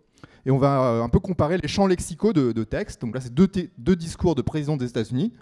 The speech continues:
On voit que les contenus, euh, lexicaux sont très différents, et j'ai représenté ces discours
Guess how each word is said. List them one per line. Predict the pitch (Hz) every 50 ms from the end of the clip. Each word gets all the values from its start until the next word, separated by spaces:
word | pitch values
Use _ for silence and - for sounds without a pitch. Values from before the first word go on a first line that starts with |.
| _ _ _ _ - _
On | - 113
voit | 151 165
que | - 127
les | 120
contenus, | - - 170 - - 165 170 175 170
euh, | 135 117
lexicaux | 120 131 - - - 139 190 180
sont | - 143
très | 131 - 170 151
différents, | 147 139 - - 120 127 202 254 - _ _ _ - - _ _
et | - 123
j'ai | 113 131
représenté | 135 156 165 - 196 175 180 185 175 208
ces | - 185 156
discours | 135 135 123 - - 139 185 240 226